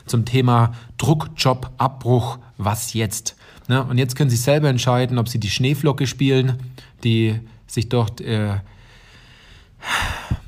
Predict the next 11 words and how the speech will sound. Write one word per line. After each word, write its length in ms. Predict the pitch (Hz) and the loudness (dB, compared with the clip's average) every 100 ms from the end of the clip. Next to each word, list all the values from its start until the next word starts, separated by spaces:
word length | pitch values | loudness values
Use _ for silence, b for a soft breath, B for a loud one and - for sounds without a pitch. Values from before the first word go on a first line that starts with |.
| B B B - b - | B B B -20 b 2
heulend 320 | 165 170 139 | 4 6 4
in 80 | 123 | 2
die 100 | 135 | 0
Ecke 220 | 156 160 | 0 0
setzt, 520 | 151 147 147 - - _ _ _ _ _ _ _ _ _ _ _ _ - - - | 2 2 0 -10 -14 _ _ _ _ _ _ _ _ _ _ _ _ -20 -8 0
erstmal 340 | 127 143 120 | 2 4 4
ausrastet, 800 | 127 147 - 131 127 135 120 - b b b | 4 2 4 2 2 0 -2 -8 b b b
oder 200 | - 135 | 0 2
ob 100 | 123 | 2
Sie 80 | 127 | 2
sagen, 460 | 117 120 113 107 | 0 2 2 0